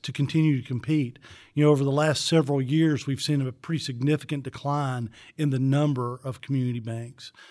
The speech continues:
Uh, and Chairman McWilliams sees technology as a mechanism for them to continue to compete in this market, not just among themselves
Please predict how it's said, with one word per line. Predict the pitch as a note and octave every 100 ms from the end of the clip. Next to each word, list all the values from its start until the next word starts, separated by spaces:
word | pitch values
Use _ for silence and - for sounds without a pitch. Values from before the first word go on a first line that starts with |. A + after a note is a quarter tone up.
| - -
Uh, | C3 C3 C#3
and | D3+
Chairman | - E3+ D#3+ C#3
McWilliams | C#3+ D#3 D#3+ D#3 C3
sees | A#2 - C3+ -
technology | C3+ C#3 C#3 D3+ D3+ B2+ B2 B2 G#2+ - - -
as | C#3 A#2+
a |
mechanism | B2+ C3+ D3+ D3+ B2+ B2 A2 A#2
for | A2+ C3
them | C3
to | A#2+
continue | - C3 - - E3+ E3+ C#3
to | - A2
compete | G2 - - D3+ C3 - - _ _ _
in | E3 C#3
this | C3
market, | C#3+ C3+ A#2+ D3 _ - - -
not | E3 F#3 F#3+
just | D3+ F3+ - - - - -
among | C#3 D3+ C#3+
themselves | A#2 G#2 E3 E3+ C3 A#2+ A2